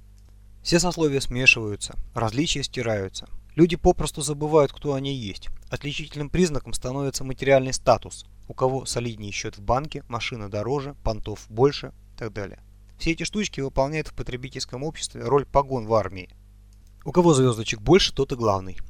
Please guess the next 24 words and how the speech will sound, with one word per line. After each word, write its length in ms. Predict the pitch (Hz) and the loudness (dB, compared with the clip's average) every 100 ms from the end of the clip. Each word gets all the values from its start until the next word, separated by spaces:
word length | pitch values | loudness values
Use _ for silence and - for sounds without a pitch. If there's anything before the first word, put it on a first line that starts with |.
| - | -2
Остальные 360 | - 135 147 | 0 0 -4
качества 380 | 135 190 - - | 0 0 0 -6
не 200 | 123 127 | -2 0
имеют 280 | 135 143 131 | 0 -2 -2
значения. 540 | 123 139 - 98 87 - - - | -4 -6 -6 -6 -10 -14 -20 -10
Будь 220 | 123 185 | 0 0
ты 100 | - | 0
хоть 120 | - | -6
бриллиантовый 680 | 147 147 190 170 104 - 95 | 2 4 6 4 0 -2 -6
по 140 | 90 104 | -2 -4
своим 260 | - 110 | -2 -4
человеческим 600 | 104 117 113 113 - 135 | -4 -4 -4 -4 -8 -8
качествам 520 | 127 175 - - 113 110 | -4 -2 -2 -8 -8 -6
и 20 | |
по 100 | 117 | -4
талантам, 480 | 117 107 101 - - - | -2 0 -2 -6 -10 -4
но 100 | 127 | 0
если 240 | 131 - | 0 -2
твои 240 | 117 135 131 | 0 2 6
таланты 420 | 131 127 120 113 | 6 6 4 -2
нельзя 360 | 117 120 110 | -6 -2 -2
конвертировать 720 | 107 113 113 120 110 127 120 - | -2 -6 -4 -4 -2 0 0 -2
в 60 | |
наличные, 580 | 107 117 190 - 113 85 | 0 0 0 -4 -4 -8